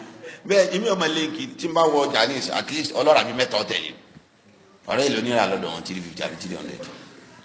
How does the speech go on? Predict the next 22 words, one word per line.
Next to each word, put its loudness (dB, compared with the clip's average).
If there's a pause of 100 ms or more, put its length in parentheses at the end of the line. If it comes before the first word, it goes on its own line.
(1600)
Wọ́n 12
máa 10
tẹ̀lé 6
mi 0
kí -2
ogun -2
bá 6
tẹ, 0
àní 4
ṣe, 2
mo 4
máa 6
ń 2
tẹ̀lé 4
yín. -2 (640)
Ẹ 8
rọra 12
lónìí, 4
ẹ 6
bá 8
ń 2
ra. 8